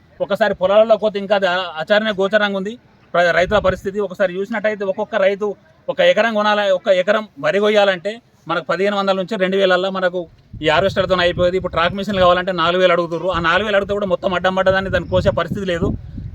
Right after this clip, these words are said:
ఒక్కసారి కూడా ఒక అధికారి ఫీల్డ్ మీదకి వచ్చి ఇప్పటి వరకు కూడా అక్కడికి వచ్చి ఫీల్డ్ మీదకి వచ్చి మన దగ్గరకు వచ్చి విజిట్ చేయలేడు. ఒక ఎంఆర్ఓ చేయలే, ఏఓ గారు చేయలేరు. ఏదో ఇక్కడికి వచ్చి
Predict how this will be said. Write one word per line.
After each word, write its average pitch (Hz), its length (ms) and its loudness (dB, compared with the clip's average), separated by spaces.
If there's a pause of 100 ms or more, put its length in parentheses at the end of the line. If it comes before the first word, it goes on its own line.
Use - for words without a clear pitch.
ఒక్కసారి 220 400 0
కూడా 226 180 -2
ఒక 202 200 -2
అధికారి 196 300 -2
ఫీల్డ్ 196 200 -4
మీదకి 208 200 -4
వచ్చి 202 160 -4
ఇప్పటి 190 180 0
వరకు 190 200 2
కూడా 202 200 -2 (760)
అక్కడికి 175 240 -2
వచ్చి 190 400 -2 (140)
ఫీల్డ్ 180 160 -2
మీదకి 208 240 -2
వచ్చి 196 180 0
మన 185 140 -2
దగ్గరకు 180 280 0
వచ్చి - 140 -8
విజిట్ 180 240 -4
చేయలేడు. 190 440 0 (400)
ఒక 160 120 -2
ఎంఆర్ఓ 196 380 2
చేయలే, 180 360 2
ఏఓ 190 160 2
గారు 185 140 4
చేయలేరు. 190 240 0
ఏదో 190 200 -4
ఇక్కడికి 196 240 -4
వచ్చి 202 240 -6